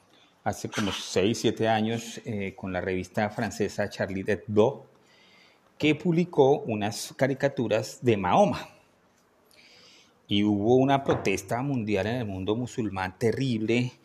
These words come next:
quemaron embajadas, eh, mejor dicho, ellos decían que esos, eh, infames, eh, blasfemos tenían que morir,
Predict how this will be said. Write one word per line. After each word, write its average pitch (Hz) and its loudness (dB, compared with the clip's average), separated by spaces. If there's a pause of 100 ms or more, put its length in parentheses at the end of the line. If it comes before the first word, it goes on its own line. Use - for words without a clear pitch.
(300)
quemaron 92 -2
embajadas, 110 2 (540)
eh, 101 -6
mejor 101 0
dicho, 110 -2
ellos 113 -2
decían 92 -6
que 113 -6
esos, - -8
eh, 107 -6
infames, 104 -6 (760)
eh, 92 -2
blasfemos 104 0
tenían 98 -4
que 139 -4
morir, 120 0